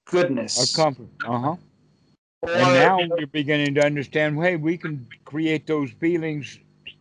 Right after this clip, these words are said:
Speaker 2: directly. We don't
Speaker 1: <laughs>
Speaker 2: have to go do that task. We don't have to go repair the wall to get rid of the anxiety.
Speaker 1: Right.
Speaker 2: We can
Speaker 1: Yeah.
Speaker 2: work with the anxiety directly.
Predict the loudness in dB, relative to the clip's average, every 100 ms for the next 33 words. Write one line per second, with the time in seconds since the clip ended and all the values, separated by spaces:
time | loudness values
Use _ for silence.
0 | _ -6 -2 2 0 0 -10 -10 _ _
1 | _ _ -6 2 4 4 2 2 -2 -8
2 | 0 0 0 -4 -2 0 2 2 2 -2
3 | -2 -2 -4 -6 -2 -2 0 0 0 -2
4 | 0 2 2 -2 -4 2 4 4 0 -2
5 | 0 2 2 2 -2 _ _ _ -10 0
6 | 0 2 0 0 -2 -2 -2 -2 0 2
7 | 2 0 -6 -12 -16 _ _ _ _ _
8 | -12 -4 -4 -4 _ _ _ _ _ _
9 | _ _ _ -14 -4 0 2 2 -2 -6
10 | -4 -4 -4 0 2 0 -2 -4 0 2
11 | 0 -2 -12 -16